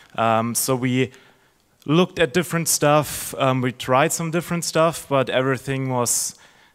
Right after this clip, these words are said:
was okay-ish and was very, mm,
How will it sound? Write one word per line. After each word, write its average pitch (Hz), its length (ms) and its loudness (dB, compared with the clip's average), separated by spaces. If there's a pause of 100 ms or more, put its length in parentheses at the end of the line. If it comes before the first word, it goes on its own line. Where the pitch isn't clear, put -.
(800)
was 143 320 2
okay-ish 175 1000 2
and 123 260 -4
was 123 240 -2
very, 127 880 -2 (320)
mm, 120 540 -10